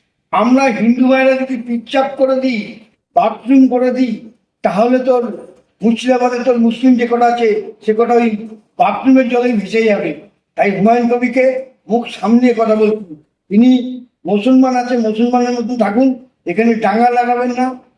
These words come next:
টাঙ্গা লাগানোর জন্য দেখুন, ও মমতা ব্যানার্জি এটা পুরো টাঙ্গাবাজের কথা বলছি।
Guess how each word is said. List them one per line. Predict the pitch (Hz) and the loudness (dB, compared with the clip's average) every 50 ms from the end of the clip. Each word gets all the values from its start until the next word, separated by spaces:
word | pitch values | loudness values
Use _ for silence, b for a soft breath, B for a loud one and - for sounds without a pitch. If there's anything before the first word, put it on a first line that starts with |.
| _ _ | _ _
টাঙ্গা | - - 196 214 233 233 | -2 0 0 2 2 0
লাগানোর | 233 233 240 233 240 240 233 208 | 0 0 0 0 -2 -2 -2 -2
জন্য | 240 240 240 240 | -2 -2 0 0
দেখুন, | 226 220 220 262 262 247 226 - _ _ _ - | 0 0 2 0 0 0 -4 -12 _ _ _ -6
ও | 165 196 202 190 - - _ _ _ _ - | -4 -4 -4 -6 -10 -14 _ _ _ _ -6
মমতা | 156 190 214 226 226 233 | -2 0 0 0 2 2
ব্যানার্জি | 233 233 233 208 226 254 262 254 - _ _ _ | 2 2 0 0 0 -2 -2 -2 -4 _ _ _
এটা | _ - 196 | _ -10 -10
পুরো | 196 - 240 240 226 208 214 - - - | -8 -6 -2 0 0 -2 -2 -4 -10 -4
টাঙ্গাবাজের | - 208 180 175 190 202 196 196 190 190 185 185 175 - 262 | -2 -2 -2 0 0 -2 -2 -2 -2 -4 -4 -6 -6 -6 -6
কথা | - 185 175 | -4 -4 -4
বলছি। | 165 160 147 151 151 | -4 -6 -8 -8 -12